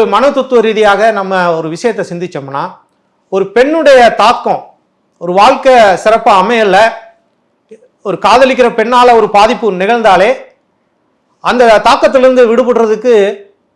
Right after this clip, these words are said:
எவ்வளவு பேர் சூசைட் பண்ணிக்கிறாங்க, எவ்வளவு பேர் தவறான முடிவுகள் எடுத்துக்கிறாங்க. அப்ப அதுல இருந்து மீண்டு வர்றதுக்கு ஒரு சிலரால மட்டும்தான் முடியும். அந்த ஒரு சிலர் சில நேரங்கள்ல இன்னொரு ஆறுதலான ஒரு பெண்ணோ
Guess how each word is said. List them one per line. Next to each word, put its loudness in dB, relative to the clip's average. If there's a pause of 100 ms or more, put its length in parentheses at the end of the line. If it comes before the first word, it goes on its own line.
(200)
எவ்வளவு 2
பேர் 4
சூசைட் -4
பண்ணிக்கிறாங்க, -4 (580)
எவ்வளவு 2
பேர் 4
தவறான 2
முடிவுகள் -2
எடுத்துக்கிறாங்க. -4 (580)
அப்ப -2
அதுல 4
இருந்து 2
மீண்டு 0
வர்றதுக்கு 0
ஒரு 0
சிலரால 2
மட்டும்தான் -4
முடியும். -10 (840)
அந்த 2
ஒரு 4
சிலர் 0
சில -4
நேரங்கள்ல 2 (600)
இன்னொரு 2 (260)
ஆறுதலான 2
ஒரு -2
பெண்ணோ -4